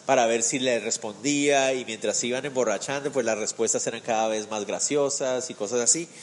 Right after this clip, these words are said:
Entonces él les presenta un enigma, pero como parte del enigma les pone un, un trato, un, un reto, y aquí es donde él muestra esa molestia que él siente. Y este enigma nos muestra que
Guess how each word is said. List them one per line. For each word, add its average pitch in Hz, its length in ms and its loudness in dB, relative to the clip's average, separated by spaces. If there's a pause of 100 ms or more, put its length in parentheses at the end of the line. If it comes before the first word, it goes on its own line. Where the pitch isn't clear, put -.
(240)
Entonces 175 360 2
él 190 80 2
les 196 140 0
presenta 151 400 0
un 139 80 -6
enigma, 139 440 -2 (520)
pero 151 240 8
como 127 260 -4
parte 151 320 2
del 185 120 2
enigma 147 460 -4
les 117 160 0
pone 110 380 -6
un, 107 220 -8 (800)
un 107 120 -14 (120)
trato, 143 440 4
un, 98 160 -10 (640)
un 113 200 -12
reto, 131 540 2 (240)
y 123 140 0
aquí 117 260 0
es 139 60 4
donde 151 180 0
él 120 80 -4
muestra 123 340 0
esa 143 180 0
molestia 120 540 -2
que - 100 -8
él 90 60 -4
siente. - 400 -2 (360)
Y 151 200 4
este 180 280 4
enigma 160 380 -4
nos 127 200 -6
muestra 117 400 -2
que 123 280 -4